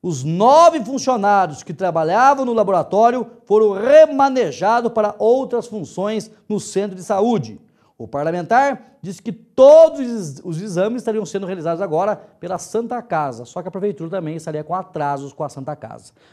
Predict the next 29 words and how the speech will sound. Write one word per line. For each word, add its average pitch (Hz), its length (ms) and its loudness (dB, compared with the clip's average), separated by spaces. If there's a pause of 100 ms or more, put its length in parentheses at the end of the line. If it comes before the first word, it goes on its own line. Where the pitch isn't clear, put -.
Vamos 254 180 0
mostrar 214 180 4
as 180 100 -2
fotos? - 580 0
Centro 214 140 0
de 208 60 -12
Saúde 175 280 -2
um, 226 140 -4
pode 190 140 -4
mostrar 165 500 -2 (140)
a 151 100 -2
foto 160 320 -2
do 170 80 -4
laboratório, 165 680 2
que - 100 -20
fica 185 160 -6
no 175 60 -10
segundo 175 280 -8
andar. 165 480 -2 (400)
Isso - 100 -12
aqui, 220 300 -2
ó, 135 220 2 (280)
um 156 120 -8
autoclave, 180 920 0 (560)
tá 190 120 -2
no 196 100 0
chão 208 680 2
essa 139 180 -10
autoclave, 156 640 -2